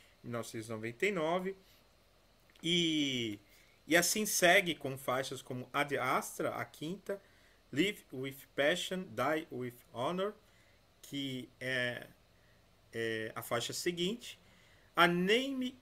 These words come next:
You Under Our Coat é a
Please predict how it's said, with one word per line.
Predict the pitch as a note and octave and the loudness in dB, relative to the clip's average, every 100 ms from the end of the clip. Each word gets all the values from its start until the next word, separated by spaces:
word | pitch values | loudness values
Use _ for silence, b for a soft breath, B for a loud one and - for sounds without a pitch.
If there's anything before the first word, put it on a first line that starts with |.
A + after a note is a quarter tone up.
| - | -16
You | D3 C#3+ G3+ F#3 C#3 - | -12 -4 0 0 -2 -2
Under | D#3 D#3 D#3+ - | 0 2 0 0
Our | D3 F3+ E3+ D3 | 0 2 2 0
Coat | - - F#3+ A#3 F3+ - - - | -4 0 0 0 -6 -12 -12 0
é | D3 F3 F3 | 2 2 0
a | D#3 D#3 C3 | -2 -2 -2